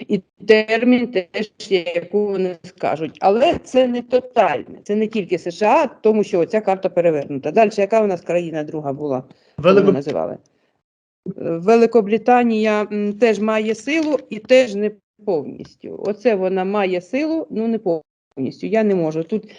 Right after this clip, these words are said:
Speaker 1: якщо порівняти оце і оце, то, ем, е,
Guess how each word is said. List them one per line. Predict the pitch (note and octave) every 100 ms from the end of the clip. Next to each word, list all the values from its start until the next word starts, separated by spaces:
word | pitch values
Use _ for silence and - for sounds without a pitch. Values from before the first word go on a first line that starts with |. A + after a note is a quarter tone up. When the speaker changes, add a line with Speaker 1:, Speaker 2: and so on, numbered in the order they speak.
| -
Speaker 1:
якщо | - B3+ - C4+
порівняти | C4+ C4 B3+ A#3+ A3 A#3+
оце | G#3+ G#3+ B3 A3+
і |
оце, | A3 A3+ A3+ D4+
то, | D4 G#3+ G3 G3+ - _ -
ем, | F3+ F3+ F3+ F#3+ F#3 F#3 _ _
е, | - D3